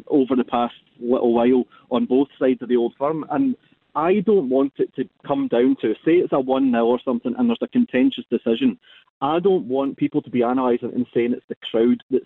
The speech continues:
swayed the ref, because that'll just take, oh, it'll just grow arms and legs, and I don't want it to become that. But I have this horrible feeling, this really, really horrible feeling that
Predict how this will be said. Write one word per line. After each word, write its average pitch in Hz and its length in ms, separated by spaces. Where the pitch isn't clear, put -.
swayed 117 280
the 110 100
ref, 113 240
because 120 360
that'll 151 300
just - 200
take, - 280
oh, 139 200
it'll 147 160
just 180 180
grow 151 160
arms 123 280
and 113 120
legs, 127 380
and 135 100
I 120 140
don't 147 280
want 127 340
it - 80
to 117 80
become 139 380
that. 135 180
But - 100
I 123 80
have 131 200
this 127 220
horrible 135 520
feeling, 131 400
this 120 200
really, 135 420
really 131 220
horrible 123 340
feeling 135 260
that 117 100